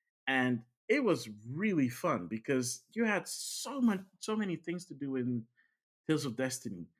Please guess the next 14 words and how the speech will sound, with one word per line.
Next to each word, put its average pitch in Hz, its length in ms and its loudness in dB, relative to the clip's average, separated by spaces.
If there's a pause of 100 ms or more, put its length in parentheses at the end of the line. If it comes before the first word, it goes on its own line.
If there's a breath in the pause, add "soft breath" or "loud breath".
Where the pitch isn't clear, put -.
(440)
Um, 123 480 2
the 127 60 -6
story 196 340 4
was - 340 2
hilarious. 120 760 2 (120)
Well, 139 340 -2
not 143 140 -2
hil-, 117 380 0 (1200)
there 180 100 8
was 226 140 6
a 202 60 6
lot 190 160 6
of 185 100 0
comedy 180 480 0